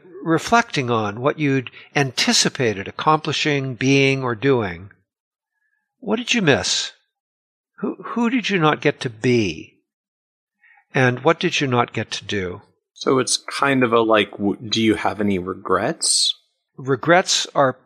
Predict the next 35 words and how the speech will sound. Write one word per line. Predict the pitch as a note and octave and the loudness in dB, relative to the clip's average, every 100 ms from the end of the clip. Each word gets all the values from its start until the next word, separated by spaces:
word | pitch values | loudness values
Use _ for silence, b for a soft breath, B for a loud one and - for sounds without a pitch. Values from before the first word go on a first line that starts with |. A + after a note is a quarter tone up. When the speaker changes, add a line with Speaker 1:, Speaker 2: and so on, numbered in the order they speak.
| - | -16
Speaker 1:
part | - - A3+ B3 | -14 -6 -2 0
of | E3 G#2 | -2 -2
it, | A#2+ - | -4 -4
and | D#3+ C3+ B2+ | -2 -2 -2
some | - F#3+ F3 | 0 2 2
people | D#3+ E3 D3 | 0 0 -2
go | C3+ B2+ A#2+ - | 2 0 0 -6
totally | - G#3+ G#3+ D#3+ B2 G2 | 0 2 2 2 -2 -4
to | - | -6
regrets. | G#2+ F#2 F#2 F#2 - - - - B B B - D#4 F#4 F4 | -8 -8 -8 -8 -10 -10 -12 -12 B B B -20 -14 -10 -8
Sometimes | - D#4+ B3 B3 A#3 G#3+ A#3 | -6 -6 0 2 4 2 0
it's | G3+ - - - - - | 0 0 -2 -4 -6 -8
the | F#3 | -4
person's | G#3 G3+ G3+ F3 - - _ _ | 0 0 0 -2 -4 -6 _ _
really | F3 F3+ F3+ E3+ D#3 _ _ _ _ _ _ _ _ D3+ | 0 4 4 4 2 _ _ _ _ _ _ _ _ -6
just | E3+ - | -4 0
feels | F#3+ F3+ D#3 | 4 4 2
that | D#3+ - | -2 2
they're | D#3 C#3+ C#3+ | 4 4 2
on | D3 | 0
a | C#3+ | -2
trajectory | - C3 F#3 G3 C#3+ B2+ | -4 2 2 2 -2 -2
towards | A2 C#3 B2+ - | -2 -2 -2 -2
something | C#3 A2 C3 C#3+ | -4 -4 -6 -6
and | D3+ C#3 | -4 -2
they | C3 | 2
haven't | C#3+ C#3 C#3 _ _ _ - | 2 2 -4 _ _ _ -2
been | C#3+ | 2
able | C3+ B2+ C3 | 2 0 -2
to | B2 | -2
really | B2 B2 A#2 A#2+ | -2 -2 -2 -4
do | A2+ F3+ D3 | 0 2 2
it. | G#2+ | 0
But | C3+ | -2
if | D#3 - | 0 -2